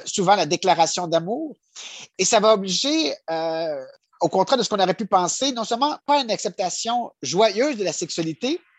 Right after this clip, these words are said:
à travers cette, cette libération, mais au contraire, à une grande violence pour les femmes. La, la, les femmes vont être, euh,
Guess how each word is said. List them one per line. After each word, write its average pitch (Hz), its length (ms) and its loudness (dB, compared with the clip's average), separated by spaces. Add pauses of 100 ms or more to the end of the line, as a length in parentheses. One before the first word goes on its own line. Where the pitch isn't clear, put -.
(100)
à 139 60 2
travers 170 320 2
cette, - 260 -6
cette - 240 -6
libération, 175 680 2 (340)
mais 175 80 2
au 208 60 6
contraire, 220 480 2
à 208 60 0
une 190 100 -8
grande 247 300 -2
violence 190 380 -4
pour - 140 -14
les 165 140 -8
femmes. 151 260 -8
La, 156 120 -4
la, 170 280 2
les 180 160 0
femmes 240 300 0
vont 190 240 0 (360)
être, 175 380 0
euh, 160 340 2